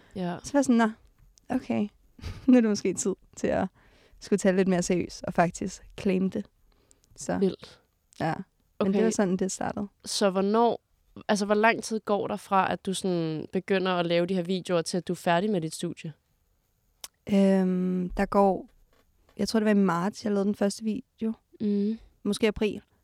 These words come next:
Speaker 2: Og så bliver jeg student i juli.
Speaker 1: Okay, shit.
Speaker 2: Ja.
Speaker 1: Så det gik hurtigt jo.
Speaker 2: Mm.
Speaker 1: Wow.
Speaker 2: Ja.
Speaker 1: Okay, så da du er færdig med gym, eller kalder
Speaker 2: Ja.
Speaker 1: jo, man kalder det gym,
Speaker 2: Ja,
Speaker 1: når det også
Speaker 2: ja.
Speaker 1: er den internationale. Ja.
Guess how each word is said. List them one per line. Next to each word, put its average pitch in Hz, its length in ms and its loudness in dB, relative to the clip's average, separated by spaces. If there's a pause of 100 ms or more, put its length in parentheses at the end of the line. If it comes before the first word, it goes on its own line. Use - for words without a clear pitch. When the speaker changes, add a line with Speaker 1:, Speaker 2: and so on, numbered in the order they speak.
(140)
Speaker 2:
Og - 80 -6
så 190 420 0
bliver 208 120 2
jeg 190 80 2
student 190 360 0 (200)
i 190 280 -2
juli. 185 520 -4 (680)
Speaker 1:
Okay, 180 180 -2
shit. - 520 -2 (200)
Speaker 2:
Ja. 180 240 -2
Speaker 1:
Så - 100 -6
det 196 120 0
gik 180 160 -4
hurtigt 247 420 0
jo. 165 140 2 (120)
Speaker 2:
Mm. 190 420 2
Speaker 1:
Wow. 220 760 4 (260)
Speaker 2:
Ja. 196 140 -2 (200)
Speaker 1:
Okay, 202 220 4
så 208 120 0
da 214 120 2
du 262 240 0
er 240 120 0
færdig 208 540 0
med 202 140 0
gym, 180 200 0 (600)
eller 156 280 2 (560)
kalder 214 200 6 (100)
Speaker 2:
Ja. - 60 2
Speaker 1:
jo, 165 60 6
man 165 160 2
kalder 180 220 2
det 160 120 -2
gym, 165 120 0
Speaker 2:
Ja, 190 120 4
Speaker 1:
når 185 60 4
det 160 100 0
også 160 140 -2
Speaker 2:
ja. 165 40 0
Speaker 1:
er - 40 -4
den 151 80 -2
internationale. 160 540 -2
Ja. 160 120 2